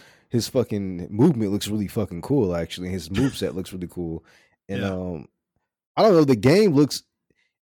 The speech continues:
Speaker 1: <sighs> you know what it, you know, I, I'm just ash-, ashamed that it's a,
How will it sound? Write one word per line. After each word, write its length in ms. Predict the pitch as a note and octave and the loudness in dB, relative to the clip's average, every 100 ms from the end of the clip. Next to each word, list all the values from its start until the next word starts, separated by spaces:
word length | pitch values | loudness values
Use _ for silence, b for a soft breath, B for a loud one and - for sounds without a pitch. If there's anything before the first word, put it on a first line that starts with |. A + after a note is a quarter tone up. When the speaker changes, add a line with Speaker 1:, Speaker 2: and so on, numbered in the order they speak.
| _ _ | _ _
Speaker 1:
<sighs> 580 | - - - - - _ | -8 -8 -8 -14 -20 _
you 80 | C#3+ | 0
know 140 | F3 F3 | 4 6
what 100 | D#3+ | 6
it, 120 | D#3 C3+ - - | 4 0 -4 -2
you 80 | |
know, 300 | D3+ D3 D3 - _ _ _ _ _ - | 2 4 4 0 _ _ _ _ _ -2
I, 140 | B2 - | 0 0
I'm 180 | C#3+ C#3+ | -2 -2
just 220 | C#3+ - | -2 -2
ash-, 320 | A#2 - - - | -4 -6 -8 -6
ashamed 440 | A#2 C3+ A2+ G#2 | -2 0 0 2
that 120 | G#2+ | 2
it's 220 | G2+ - | 0 -2
a, 340 | G2 F2+ F2 | -2 -2 -4